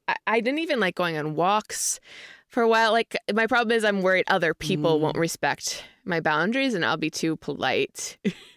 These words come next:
Speaker 2: Huh.
Speaker 1: Like, like, it goes back to me what I used to do and still apparently do, which is avoiding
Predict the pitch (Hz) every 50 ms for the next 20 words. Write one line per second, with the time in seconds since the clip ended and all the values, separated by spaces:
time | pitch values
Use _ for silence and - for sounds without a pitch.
0 | _ _ - 208 - - 214 302 311 277 202 160 302 403 508 539 349 - 247 240
1 | - 208 240 254 247 262 269 - - 277 269 277 - 339 330 339 - - 381 285
2 | 262 233 233 - - - _ _ _ - - - 202 220 208 196 196 185 190 196
3 | 214 - - 196 175 175 165 147 151 143 - - - - - 180 165 165 - -
4 | - 180 180 175 156 - 165 165 - 175 175 156 156 160 151 151 151 160 - -
5 | - - - 175 180 180 165 175 170 175 160 156 135 151 156 160 165 160 160 165
6 | 180 190 214 220